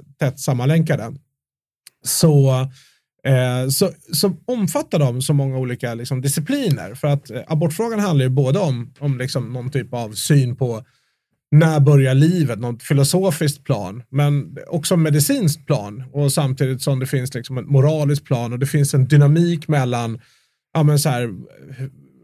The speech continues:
har kvinnans rätt eller föräldrarnas rätt till sin, sitt liv visavi barnets rätt till sin existens. Alltså, det är så många saker som, som, eh, berör. Och i stora delar av världen så är det här en het potatis.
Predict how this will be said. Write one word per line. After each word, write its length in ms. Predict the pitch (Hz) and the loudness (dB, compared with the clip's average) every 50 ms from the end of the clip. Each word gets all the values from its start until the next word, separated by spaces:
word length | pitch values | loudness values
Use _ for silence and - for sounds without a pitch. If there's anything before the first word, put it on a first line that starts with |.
| - 143 143 | -10 -6 -2
har 220 | 165 151 143 143 139 | 0 2 2 2 2
kvinnans 640 | - - 170 160 147 147 156 156 151 147 143 143 - 151 | 2 4 4 6 6 6 4 4 2 0 0 0 0 0
rätt 360 | 143 143 143 - _ _ - | 0 0 0 -4 _ _ -6
eller 420 | - 139 139 135 135 131 101 98 | -2 0 2 2 2 0 -2 -6
föräldrarnas 640 | - - - 151 151 151 151 151 147 147 147 143 - | -10 -4 -2 0 0 2 2 2 2 2 2 2 2
rätt 380 | 147 147 147 147 - - - _ | 0 0 -2 -2 -6 -12 -12 _
till 120 | - 143 131 - | -4 -4 -2 0
sin, 360 | 151 143 135 131 131 117 127 | 0 0 0 0 -2 -6 -6
sitt 260 | - 156 147 151 - | -6 -6 -6 -4 -4
liv 220 | 139 135 135 135 123 | -2 0 0 0 0
visavi 640 | 127 131 143 143 - - 143 127 131 135 135 131 | 0 2 2 2 2 2 0 2 2 2 2 2
barnets 580 | 131 120 151 156 151 151 139 135 131 131 - - | 2 2 2 2 2 2 2 0 0 -2 -2 -2
rätt 240 | 143 139 143 - - | -2 -2 -2 -4 -4
till 100 | 131 117 | -6 -4
sin 140 | - 135 | -4 -4
existens. 720 | 127 123 - - 131 - - - 147 143 143 139 135 139 - | -4 -4 -6 -8 -10 -8 -4 0 2 2 2 2 2 0 0
Alltså, 140 | 143 131 147 | -2 -2 -2
det 100 | 143 175 | -2 -2
är 20 | |
så 120 | 156 156 185 | 0 0 2
många 420 | 185 202 220 208 202 240 277 294 | 2 2 0 -2 -2 -4 -4 -4
saker 420 | - - 147 131 120 - - 123 120 | 0 0 0 0 0 -2 -6 -6 -4
som, 340 | - 131 120 117 117 117 - _ _ _ _ _ _ _ _ _ _ _ - | -2 -2 -2 -4 -6 -10 -12 _ _ _ _ _ _ _ _ _ _ _ -8
som, 540 | - - 170 147 139 131 131 127 127 123 127 | -2 2 4 4 4 4 2 0 -2 -4 -4
eh, 180 | 123 117 117 | -6 -6 -4
berör. 460 | 123 131 202 254 302 208 82 107 160 196 208 196 185 - _ _ - | -2 0 0 0 0 -2 -2 -4 -4 -6 -6 -8 -12 -14 _ _ -4
Och 360 | 147 156 151 151 151 151 143 - _ _ _ _ 147 151 | 0 0 2 2 2 0 -2 -6 _ _ _ _ -4 -2
i 200 | 156 156 151 147 | 0 0 0 0
stora 240 | 147 - 190 190 208 | -2 -2 -2 -2 0
delar 180 | 220 196 160 | 0 2 2
av 60 | 143 135 | 4 4
världen 340 | 131 120 117 117 113 117 | 2 0 -2 -4 -6 -6
så 140 | 123 - 127 | -6 -4 -4
är 180 | 113 113 110 107 | -4 -4 -4 -6
det 60 | 110 | -6
här 140 | 113 101 98 | -6 -6 -6
en 120 | 107 104 107 | -8 -10 -8
het 440 | 98 139 135 123 139 - - _ - | -4 -4 -4 -4 -4 -8 -16 _ -4
potatis. 640 | 143 143 - 185 190 202 - - 107 107 - - | -2 -2 0 -2 -2 -4 -6 -10 -12 -12 -12 -12